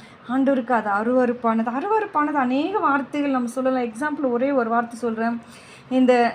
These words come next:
யாருன்னா வாந்தி பண்ணா, அல்லது இந்த நாய் கக்குறது, அதெல்லாம் வாந்தி பண்ணா,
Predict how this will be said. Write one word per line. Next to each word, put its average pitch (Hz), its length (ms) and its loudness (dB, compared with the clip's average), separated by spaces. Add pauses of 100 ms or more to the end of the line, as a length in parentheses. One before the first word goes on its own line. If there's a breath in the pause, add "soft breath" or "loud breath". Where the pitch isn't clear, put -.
யாருன்னா 320 500 2
வாந்தி 269 400 4
பண்ணா, 240 400 2
அல்லது 254 300 2
இந்த 240 380 2
நாய் 269 500 2
கக்குறது, 247 480 0
அதெல்லாம் 240 360 2
வாந்தி 240 380 2
பண்ணா, 226 480 2